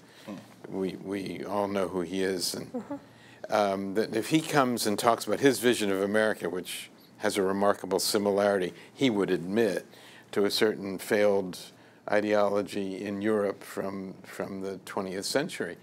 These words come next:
Speaker 1: I, I think we've settled the issue of white supremacy in this country. I'm not sure how much character building we have to do <clears throat> by requiring people to weigh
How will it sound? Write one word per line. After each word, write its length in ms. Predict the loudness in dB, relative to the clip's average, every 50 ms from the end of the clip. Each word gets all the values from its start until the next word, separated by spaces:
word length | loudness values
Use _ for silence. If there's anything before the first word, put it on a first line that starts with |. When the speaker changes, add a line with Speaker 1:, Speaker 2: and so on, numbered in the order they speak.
| -20 -20 -20 -20 -20 -20 -20 -20 -20 -20 -20 -20 -20 -20 -8 -4
Speaker 1:
I, 120 | -2 -2
I 200 | -2 -2 -4 -4
think 240 | 0 0 0 4 6
we've 160 | 6 6 6
settled 600 | 4 2 2 4 4 4 4 4 4 4 2 0 -2
the 160 | -2 0 0
issue 320 | 0 0 -2 -2 0 0
of 100 | 0 0
white 220 | 0 -2 -2 -2 -2
supremacy 640 | -4 -4 -4 -2 -2 -4 -2 -2 -4 -4 -4 -4 -6 -6
in 100 | -6 -8
this 180 | -8 -10 -10
country. 360 | -8 -6 -8 -6 -4 -6 -4 -2
I'm 180 | -2 0 0
not 220 | 2 0 0 0 0
sure 160 | 0 0 0
how 120 | 2 0 -2
much 180 | -2 -4 -4
character 540 | -6 -2 2 4 4 4 2 2 0 0 0
building 420 | 4 4 4 4 4 0 -2 -4 -2
we 140 | -4 0
have 260 | 2 2 0 0 -2 -4
to 100 | -4 -4
do 600 | -4 2 4 4 6 6 4 2 -2 -4 -8 -12 -16 -20 -20 -20 -20 -20 -20 -20 -20 -20 -20 -20 -20 -20 -20 -20 -20 -20 -20 -20 -8 6 8
<clears throat> 540 | 8 8 8 4 0 -2 -2 -4 -8 -6 2
by 260 | 4 6 6 6 4
requiring 800 | 4 2 2 0 0 0 4 6 6 6 6 6 4 4 2 0
people 300 | 0 0 0 0 0 -4
to 160 | 0 2 2 2
weigh 840 | 2 2 4 8 10 10 10 10 8 6 4 2 2 0 -2 -4